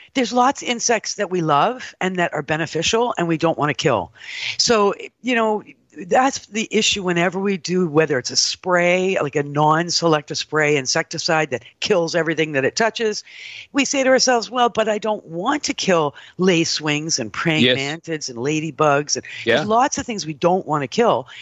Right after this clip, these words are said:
Speaker 1: but then there's things we do. So that's the challenge when it comes to any of these. And the sticky sticks are, again, non-selective. All insects love
Speaker 2: Right,
Speaker 1: the
Speaker 2: of
Speaker 1: color
Speaker 2: course.
Speaker 1: yellow.
Speaker 2: Yeah,
Speaker 1: Yeah.
Speaker 2: for sure. Okay, uh, we have another caller on the line, uh, Neela,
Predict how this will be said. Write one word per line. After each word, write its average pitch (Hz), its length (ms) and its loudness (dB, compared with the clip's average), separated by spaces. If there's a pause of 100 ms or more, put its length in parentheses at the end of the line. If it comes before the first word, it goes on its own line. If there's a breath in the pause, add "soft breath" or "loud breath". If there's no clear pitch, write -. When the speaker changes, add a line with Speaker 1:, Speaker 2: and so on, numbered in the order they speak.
(160 loud breath)
Speaker 1:
but 202 160 0
then 202 160 0
there's 190 160 -6
things 196 240 -6
we 190 100 -2
do. 262 220 0 (420 loud breath)
So 208 300 2
that's 226 420 0
the 247 120 0
challenge 175 680 -2
when 151 100 -8
it 120 80 -8
comes 165 240 -4
to - 160 -4
any 170 200 2
of 160 80 2
these. 151 300 2 (440)
And 208 160 0
the 190 80 -4
sticky - 360 -4
sticks - 360 -2
are, 170 240 2 (240 loud breath)
again, 175 420 -2
non-selective. 160 880 0
All 156 420 2
insects 165 540 -2
love 143 520 2
Speaker 2:
Right, 101 200 2
Speaker 1:
the 139 60 -6
Speaker 2:
of - 80 -18
Speaker 1:
color 143 220 -4
Speaker 2:
course. 123 100 2
Speaker 1:
yellow. 107 280 -2 (380)
Speaker 2:
Yeah, 95 160 0
Speaker 1:
Yeah. 123 160 -8 (180)
Speaker 2:
for - 100 -14
sure. 90 260 0
Okay, 147 240 0 (280 loud breath)
uh, 165 260 6
we 165 120 0
have 165 100 0
another 165 240 0
caller 160 320 -2
on 151 80 0
the 139 80 -2
line, 151 440 2
uh, 120 240 6
Neela, 131 800 2